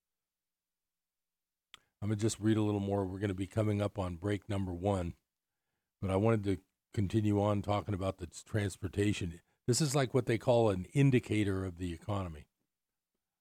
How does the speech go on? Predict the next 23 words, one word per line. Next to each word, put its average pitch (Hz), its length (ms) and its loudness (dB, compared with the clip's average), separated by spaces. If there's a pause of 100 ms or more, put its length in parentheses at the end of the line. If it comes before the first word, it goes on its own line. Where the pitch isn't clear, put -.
(760)
A 104 80 -2
transportation 151 880 2
manufacturing 127 760 2
recession 120 460 2
is 110 140 4
developing, 110 640 4
but 95 100 2
it 92 100 0
didn't 120 220 4
start 117 320 4
overnight. 104 500 2 (520)
The 101 80 -2
first 147 340 4
sign 143 240 2
of 135 80 2
a 131 40 2
slowdown 123 580 4
began 110 400 0
last 113 340 -2
summer 120 300 2
when 104 180 4
freight 123 460 -2
rates 120 360 0